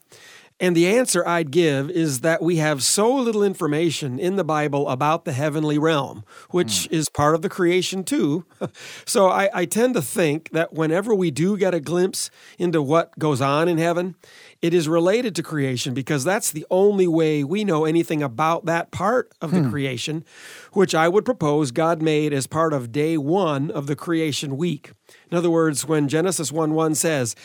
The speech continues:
Speaker 1: "In the beginning, God created the heavens and the earth," included in the heavens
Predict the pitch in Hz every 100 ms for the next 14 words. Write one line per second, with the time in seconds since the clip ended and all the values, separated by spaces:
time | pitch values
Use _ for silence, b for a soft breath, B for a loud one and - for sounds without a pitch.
0 | B B 170 190 185 180 165 135 135 143
1 | b b b - 147 147 151 165 160 151
2 | 147 131 117 143 170 196 196 - 175 139
3 | 139 156 123 113 - B B B B 156
4 | - 240 233 185 170 143 127 147 196 156
5 | 131 151 -